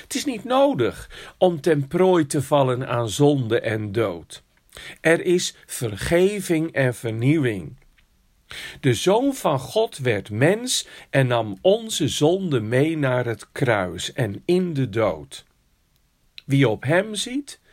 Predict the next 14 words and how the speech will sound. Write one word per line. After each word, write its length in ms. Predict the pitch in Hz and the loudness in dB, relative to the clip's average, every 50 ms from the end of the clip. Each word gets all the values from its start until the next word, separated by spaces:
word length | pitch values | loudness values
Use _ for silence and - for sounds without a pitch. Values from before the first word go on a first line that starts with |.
| _ _ _ _ _ - - - | _ _ _ _ _ -20 -20 -4
wie 200 | - 151 156 160 | 0 2 2 2
zich 260 | 139 156 151 135 139 | 4 2 2 0 0
aan 260 | 135 147 135 127 127 | 0 0 0 2 0
hem 320 | 113 110 107 98 92 95 - _ | -2 -4 -4 -4 -6 -8 -8 _
toevertrouwt, 960 | - 262 262 262 - 233 202 190 - 185 170 160 160 165 170 160 143 - - - - _ _ _ | -2 -2 -2 -2 -4 -8 -10 -6 -4 -2 0 0 -2 -2 -4 -8 -10 -16 -20 -20 -20 _ _ _
die 220 | 139 151 180 175 | -2 -2 -2 -2
zal 340 | 147 - 143 131 131 127 127 | -2 -2 0 0 0 0 0
leven, 720 | 120 131 135 131 117 110 98 - - 104 92 90 92 95 | 2 4 4 4 2 0 -4 -8 -8 -8 -6 -6 -8 -6
dwars 420 | - 135 143 196 214 233 233 - - | -4 2 4 4 2 2 -2 -6 -8
door 320 | 143 123 117 104 104 92 | -4 -2 -2 -2 0 -2
lijden 680 | 98 104 117 143 165 170 175 190 160 165 160 147 139 - | -4 -2 0 0 0 0 -2 -2 -4 -4 -4 -4 -6 -6
en 260 | - 95 95 92 90 | -6 -6 -6 -6 -6
dood 360 | 90 107 107 107 113 120 117 | -4 -4 -4 -4 -4 -6 -8
heen. 440 | - 98 92 87 76 - 131 135 135 | -8 -8 -8 -8 -8 -10 -12 -16 -18